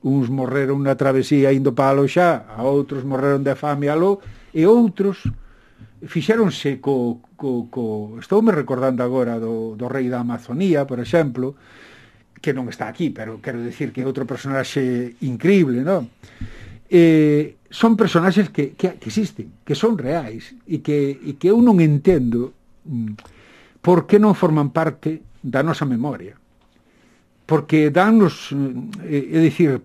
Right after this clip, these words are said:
será moi importante contar a historia, eh, eu digo da conquista de América, porque eu creo que foi unha conquista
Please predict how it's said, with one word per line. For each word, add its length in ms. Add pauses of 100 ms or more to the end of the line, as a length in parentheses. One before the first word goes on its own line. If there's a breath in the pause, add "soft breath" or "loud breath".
(120)
será 280
moi 120
importante 600
contar 480 (300)
a 100
historia, 720 (800 soft breath)
eh, 480
eu 180
digo 160
da 80
conquista 480
de 80
América, 400
porque 240
eu 80
creo 240
que 80
foi 240
unha 160
conquista 400